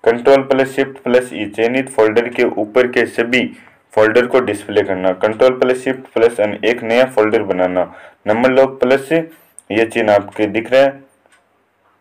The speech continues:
ये चिन्ह आपको दबाना है नंबर लॉक के साथ। तो चयनित फोल्डर के अंदर के सभी फोल्डर को डिस्प्ले करना, नंबर लॉक प्लस प्लस का चिन्ह दबाना आपको, तो चयनित फोल्डर के कंटेंट को डिस्प्ले करेगा।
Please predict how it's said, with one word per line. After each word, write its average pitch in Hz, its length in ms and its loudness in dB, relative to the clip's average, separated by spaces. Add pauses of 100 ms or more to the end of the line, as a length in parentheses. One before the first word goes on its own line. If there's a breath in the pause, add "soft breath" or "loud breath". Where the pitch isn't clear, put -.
(260)
ये 107 160 -2
चिन्ह 117 320 0
आपको 110 260 2
दबाना 95 340 2
है 95 100 0
नंबर 98 220 0
लॉक 98 280 0
के 98 100 -4
साथ। 98 240 2
तो 101 180 -4
चयनित 120 400 0
फोल्डर 107 420 0
के 120 120 0
अंदर 110 360 2
के 117 140 -2
सभी 117 300 -2
फोल्डर 107 400 -2
को 131 200 2 (420 loud breath)
डिस्प्ले 110 380 0
करना, 90 500 -4 (240 soft breath)
नंबर 117 260 0
लॉक 123 280 2
प्लस 127 220 0
प्लस 120 320 -2
का 120 140 4
चिन्ह 117 220 -4
दबाना 90 380 0
आपको, 90 440 -2 (380 loud breath)
तो 107 80 0
चयनित 113 400 0
फोल्डर 110 380 2
के 117 140 -2
कंटेंट 117 480 -4
को 127 160 2
डिस्प्ले 110 460 -2
करेगा। 90 560 0